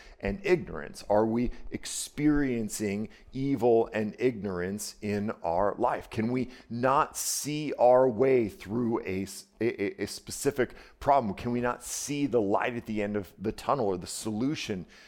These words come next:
to the problem that we are facing? Turn to Jesus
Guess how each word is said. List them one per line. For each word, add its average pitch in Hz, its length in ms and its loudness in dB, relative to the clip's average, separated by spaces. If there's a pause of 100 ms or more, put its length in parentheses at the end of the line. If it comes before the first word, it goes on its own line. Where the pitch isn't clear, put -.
(160)
to 127 180 2
the 180 100 4
problem 95 540 2
that 82 140 -4
we 92 180 -2
are 107 100 2
facing? - 560 -4 (420)
Turn 110 560 -4
to 117 120 -12
Jesus - 960 -6